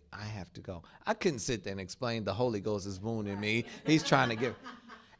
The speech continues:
and the minute I, I, so I go. They write me up, they write me up.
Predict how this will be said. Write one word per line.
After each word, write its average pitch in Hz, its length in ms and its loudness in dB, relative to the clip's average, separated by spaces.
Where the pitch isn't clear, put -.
and 135 160 4
the 123 40 2
minute 190 340 2
I, 135 220 6
I, 104 340 4
so - 180 0
I 147 140 4
go. 110 380 0
They 208 340 2
write 196 240 0
me 156 160 -2
up, 139 140 0
they 120 80 4
write 101 300 -2
me 107 160 -10
up. - 120 -12